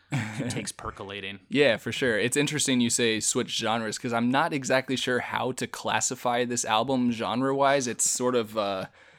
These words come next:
Speaker 1: an anomaly.
Speaker 2: It's definitely
Speaker 1: Um,
Speaker 2: not hip hop, but
Speaker 1: No,
Speaker 2: it even has
Speaker 1: <laughs> no.
Speaker 2: a little bit of those elements, but it's not, it's, it's kind of its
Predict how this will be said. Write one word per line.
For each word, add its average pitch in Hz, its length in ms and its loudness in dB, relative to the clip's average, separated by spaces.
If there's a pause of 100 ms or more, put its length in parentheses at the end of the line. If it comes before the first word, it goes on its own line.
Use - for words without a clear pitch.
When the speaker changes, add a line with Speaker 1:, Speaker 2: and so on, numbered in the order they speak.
(120)
Speaker 1:
an 113 100 -2
anomaly. 110 560 2
Speaker 2:
It's 143 80 2
definitely 185 280 4
Speaker 1:
Um, 110 60 2
Speaker 2:
not 143 220 0
hip 135 200 -2
hop, 110 320 -2
but 107 220 -6 (120)
Speaker 1:
No, 139 280 8
Speaker 2:
it - 80 8
even - 220 4
has 143 280 8
Speaker 1:
<laughs> - 0 -
no. 143 80 -2
Speaker 2:
a 131 40 -6
little 156 200 0
bit 170 160 4
of 175 80 4
those 165 160 0
elements, 160 320 0
but 127 160 -6
it's 120 160 -8
not, 117 300 2
it's, - 240 -6
it's - 180 -10
kind 139 220 -4
of 120 100 -6
its - 380 -6